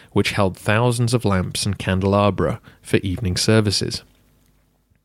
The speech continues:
The decorations were elaborate too, of course, a fifty-foot iconstasis made of silver, a high altar encrusted with gold and precious stones.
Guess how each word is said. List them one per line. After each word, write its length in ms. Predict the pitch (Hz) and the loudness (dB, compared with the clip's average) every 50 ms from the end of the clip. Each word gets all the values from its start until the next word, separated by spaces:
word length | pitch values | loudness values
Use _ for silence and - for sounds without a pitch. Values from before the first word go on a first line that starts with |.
| _ _ - - _ - - - - | _ _ -20 -20 _ -20 -16 -8 -6
The 60 | 113 | -2
decorations 840 | 98 107 101 101 - 110 101 104 107 107 - - 123 127 131 123 - | 0 0 0 0 0 0 2 2 2 0 0 0 0 0 0 0 0
were 100 | 117 113 | 0 0
elaborate 560 | 107 107 104 101 107 107 107 107 107 - - | 2 2 0 0 0 0 0 0 0 -2 -2
too, 260 | - - - 107 110 | -6 -2 0 0 0
of 120 | 107 104 - | 0 -2 -4
course, 440 | - - 107 104 120 127 - - - - - - - - - - - - | -4 -2 0 0 0 0 -2 -6 -8 -10 -18 -20 -20 -20 -20 -20 -16 -10
a 100 | - 90 | -8 -8
fifty-foot 720 | 87 - - 123 117 - - - 107 - - 120 113 - - | -6 0 0 0 0 2 2 0 0 2 2 0 0 0 0
iconstasis 920 | - 110 113 120 - - 120 110 - - - 113 117 113 - 127 120 - | 0 2 2 2 2 0 0 0 0 0 2 0 0 0 0 -4 -4 -2
made 200 | - 104 101 98 | 0 0 0 0
of 100 | 98 - | 0 -2
silver, 480 | - - - 123 120 120 117 127 123 127 _ - - - - - - - - - | -2 0 2 2 2 2 2 0 -2 -2 _ -16 -20 -20 -20 -20 -20 -20 -14 -6
a 80 | - 98 | -4 -4
high 360 | 92 - - 110 110 113 110 | -4 -2 0 0 2 2 2
altar 440 | - 107 113 117 117 - - 117 117 | 2 2 0 0 0 0 0 0 0
encrusted 600 | 113 104 - - - 107 - - - - 104 113 | 0 -2 -4 -2 -2 -2 -2 -2 -4 -4 -2 -2
with 180 | 104 - - | -4 -4 -2
gold 340 | - 101 98 101 107 107 107 | 0 2 2 4 4 2 0
and 160 | 107 107 104 | 0 -2 -4
precious 360 | - - 110 104 - - 107 | -2 0 0 0 0 -2 -4
stones. 540 | - - - - 98 101 101 101 107 - - | -4 -4 0 2 2 2 2 2 0 -2 -6